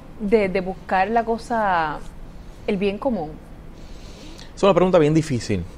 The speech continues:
Speaker 2: de, de uno poder, ¿verdad?, establecer un momento en particular. Yo creo que ha sido un proceso. Yo creo que los, los partidos están compuestos por gente.
Speaker 1: Ujú.
Speaker 2: Y la gente tiene virtudes y tiene, ¿verdad?, defectos, como todo en la vida. Y se cometen errores y, se, a-,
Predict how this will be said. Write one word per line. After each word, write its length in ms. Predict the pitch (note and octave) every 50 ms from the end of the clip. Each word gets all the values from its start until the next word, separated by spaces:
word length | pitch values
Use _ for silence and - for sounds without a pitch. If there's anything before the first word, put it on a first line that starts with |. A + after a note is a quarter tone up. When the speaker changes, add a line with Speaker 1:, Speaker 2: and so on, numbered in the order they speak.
| A2+ A2 -
Speaker 2:
de, 200 | A2+ A#2 A2+ F#2
de 160 | G#2+ A2+ A2
uno 140 | A#2 B2+ C3
poder, 280 | C3 B2+ B2 A#2+ A#2+
¿verdad?, 580 | A#2+ B2 A2+ G#2 G#2+ G#2+ A#2 A2+ G#2+ G2 F2 D#2+
establecer 420 | F#2+ - - A2+ G#2 G#2 - A#2+ A#2+
un 80 | C3
momento 320 | C#3 C3+ B2+ B2 B2 - C3
en 80 | B2
particular. 460 | A#2+ A#2+ G#2 - - F#2+ A2 G#2 A2+ A#2+
Yo 80 | C#3+
creo 140 | D3+ F3 F3
que 60 | D#3+
ha 20 | D3
sido 160 | - D3 D3+
un 80 | D3+
proceso. 540 | D3 - C3+ A#2+ G#2+ - G#2+ F2+ E2+ - - - - - - - - - - - - - -
Yo 120 | A2+ A2
creo 140 | G#2+ A#2+ A#2+
que 80 | C3 C3+
los, 120 | C3+ - - -
los 100 | C#3 -
partidos 320 | - B2 A#2+ F3 F#3+ G#3
están 140 | - D#3+ D#3
compuestos 360 | F3 E3 D#3 E3+ D#3+ - D#3+
por 140 | - B2+ A2
gente. 320 | A2+ G#2+ A2 A#2 A2+ - - - -
Speaker 1:
Ujú. 280 | G#3+ G3 F#3+ A3 C4 - - - - - - -
Speaker 2:
Y 40 |
la 100 | A#2 A2
gente 260 | A2 A2+ A#2 - D3+ -
tiene 280 | B2+ C3 C#3+ D3+ D3+
virtudes 720 | C#3+ C#3+ C3 A#2 A#2 G2+ - - - E3 A#3+ D4 C#4 B3+ F3
y 60 | C3
tiene, 420 | A#2 A#2 A#2 B2 C3 B2+ A#2+ G#2+ G#2
¿verdad?, 480 | G2+ - - A#2 C#3+ D3+ C3+ B2+ -
defectos, 560 | - G#2+ G#2+ G#2+ - - C3 B2 - - A2+
como 240 | - - A2 G#2+ G#2
todo 180 | - A2 A#2+ A#2+
en 60 | A#2+
la 100 | A2 G2+
vida. 200 | F#2 F2+ F#2 - - -
Y 80 | - -
se 100 | A2+ G2
cometen 600 | A2 G#2 G#2 G#2+ G#2 - B2 B2 B2+ B2 A#2 A#2
errores 520 | A#2 A2 A#2 D3 F3+ A3+ A#3+ A#3 A3+ A3
y, 80 | F3 C#3
se, 420 | - C3 A2+ G2+ G2 F#2+ F#2 -
a-, 140 | - - -